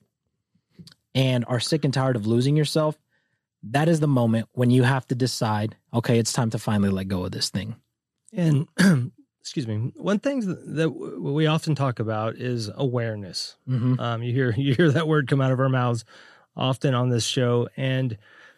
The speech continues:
Speaker 2: you know, I, I think being aware and knowing what signs to identify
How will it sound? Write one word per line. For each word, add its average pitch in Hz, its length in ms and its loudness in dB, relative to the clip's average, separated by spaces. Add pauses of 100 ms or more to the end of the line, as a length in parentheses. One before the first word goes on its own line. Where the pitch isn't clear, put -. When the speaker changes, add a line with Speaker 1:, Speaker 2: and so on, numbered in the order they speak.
(280)
Speaker 2:
you - 120 -4
know, 143 220 0 (120)
I, - 120 -8 (220)
I 160 60 -2
think 180 320 0 (840)
being 180 320 4
aware 143 800 2
and 131 300 0
knowing 143 600 2 (1080)
what 147 260 -4 (680)
signs 170 840 -2
to 180 160 2
identify 156 840 -2